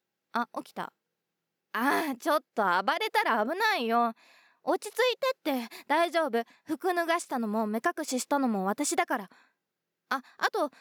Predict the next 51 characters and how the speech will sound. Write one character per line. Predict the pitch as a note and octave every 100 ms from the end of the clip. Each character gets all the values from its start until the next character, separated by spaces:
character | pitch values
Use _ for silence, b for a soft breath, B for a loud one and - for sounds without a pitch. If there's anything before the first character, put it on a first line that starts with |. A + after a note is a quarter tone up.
| B
つ | -
い | F#4+
で | F#4 E4+
に | D#4 C4
両 | C#4 D4+
手 | D#4 C#4+
両 | C#4+ C#4
足 | C#4 -
も | C4+ C4
ベ | D4
ッ |
ド | - A#3+
に | G3
く | -
く | D4
り | C#4+
つ | -
け | B3+
て | F#3+
あ |
る | G3
か | G3
ら。 | F#3+ - b b b _ _ _
あ | B3
ん | D#4
ま | E4
り | E4+
無 | F#4
理 | F#4
に | B3
動 | F#3+ G3+
か | C4 D4
そ | D#4
う | C#4+
と | G#3+
す | -
る | G#3
と、 | A3+ G#3+ B B -
怪 | C4+
我 | G4+
し | A4+
ち | F#4
ゃ | A#3
う |
か | G3+ F#3
ら |
ね。 | F#3 A3+ - _ _ _ _ _ _ _ _ _ _ _ _ -
そ | B3+ - C#4+ C4+
う |
そ | - B3
う。 | F3+